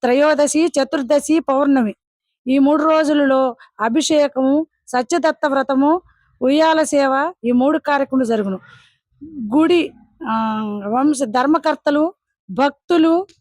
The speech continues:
మరి ఇంకా గ్రామస్తులు అందరూ సహాయ సహకారాలతో ప్రతి ఒక్క కార్యక్రమం జరుగును. కనుక ఈ రోజు, రేపు కూడా దత్త జయంతి పర్వదినము ఇక్కడ జరుగును. ఈ ఔదంబర వృక్షం కింద సత్యదత్త వ్రతము జరుగును.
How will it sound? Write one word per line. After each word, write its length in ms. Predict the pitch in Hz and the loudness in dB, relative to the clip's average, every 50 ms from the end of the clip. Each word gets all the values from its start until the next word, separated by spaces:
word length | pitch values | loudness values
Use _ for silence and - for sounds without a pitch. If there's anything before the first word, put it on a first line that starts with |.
| _ _ _ _ _ _ _ _ - 247 | _ _ _ _ _ _ _ _ -6 -2
మరి 280 | 233 233 233 233 233 247 | -2 0 0 2 2 2
ఇంకా 320 | 247 247 247 254 247 254 | 2 2 2 0 0 0
గ్రామస్తులు 640 | 240 208 240 254 277 311 330 330 320 - - 330 302 | -2 0 0 2 2 4 4 2 0 0 -2 -2 0
అందరూ 260 | 269 277 302 330 349 | 0 0 0 0 0
సహాయ 440 | 320 - 277 254 262 302 320 330 320 | -2 -2 -4 -2 0 0 2 0 0
సహకారాలతో 920 | 277 - 294 277 285 285 - 294 285 277 269 262 262 - - 285 302 359 381 _ _ _ _ _ _ _ - | -2 -2 -2 -4 -4 -2 -2 -2 -2 0 -2 -2 -4 -6 -4 -4 -4 -4 -4 _ _ _ _ _ _ _ -4
ప్రతి 220 | 214 226 208 320 | -4 -2 0 0
ఒక్క 180 | 311 320 302 311 | 0 0 -2 -4
కార్యక్రమం 680 | 294 - 285 269 269 277 269 269 - 254 254 262 269 247 | -4 -2 0 0 0 0 -2 -2 -4 -4 -2 0 0 0
జరుగును. 400 | 233 226 214 196 196 196 196 - - - - - - - - 220 | 0 0 -2 -2 -4 -6 -8 -12 -18 -20 -20 -20 -18 -10 -6 -4
కనుక 240 | 233 269 294 294 | -2 -2 -2 -2
ఈ 320 | 359 302 254 262 277 285 294 | 0 0 0 2 2 2 2
రోజు, 460 | 285 277 277 269 254 226 277 302 359 | 2 2 2 0 0 0 -2 -2 0
రేపు 380 | 285 247 240 262 285 277 277 294 | 0 2 2 2 2 0 0 -2
కూడా 220 | 240 262 262 269 | -2 -2 -2 -2
దత్త 300 | 240 247 233 226 - 277 | -2 -4 -6 -4 -4 -2
జయంతి 300 | 269 285 285 277 254 269 | 0 0 0 0 0 -2
పర్వదినము 640 | - 254 247 247 247 254 214 240 247 254 285 349 427 - _ _ - - - _ _ | -2 -2 -2 -2 -2 -2 -2 -2 0 0 0 0 -2 -4 _ _ -20 -20 -20 _ _
ఇక్కడ 220 | - - 277 254 | -4 -2 -2 0
జరుగును. 420 | 214 202 254 269 302 269 269 226 - - - - - - 247 | 0 2 2 2 2 2 0 0 -2 -6 -8 -10 -8 -4 -2
ఈ 80 | 254 | 0
ఔదంబర 460 | 247 277 320 - 349 339 339 339 339 | 0 0 2 2 2 2 2 2 2
వృక్షం 360 | 320 311 294 - - 320 294 285 | 2 0 -2 -2 -2 -2 -2 -2
కింద 180 | 277 285 285 | -2 -2 -4
సత్యదత్త 540 | 311 - 262 240 - 339 269 330 302 - 320 | -2 -4 -4 -4 -2 -2 -2 -2 -2 -2 -2
వ్రతము 340 | 285 285 277 - 285 277 269 | -4 -2 -2 -2 -2 -2 0
జరుగును. 400 | 214 233 233 240 214 220 202 | 0 0 0 2 0 0 -2